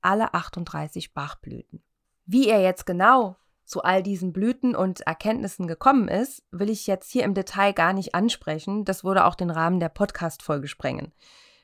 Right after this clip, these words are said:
Fakt ist aber, dass er neben der Schulmedizin mit den achtunddreißig Bachblüten eine unterstützende Heilmethode gefunden hat,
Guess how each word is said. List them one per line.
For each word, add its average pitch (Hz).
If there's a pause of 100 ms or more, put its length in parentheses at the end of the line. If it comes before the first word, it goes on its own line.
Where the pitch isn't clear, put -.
(140)
Fakt -
ist -
aber, 185 (300)
dass 185
er 185
neben 196
der 175
Schulmedizin 294
mit 208
den 180
achtunddreißig 175
Bachblüten 247
eine 180
unterstützende 240
Heilmethode 196
gefunden 165
hat, 233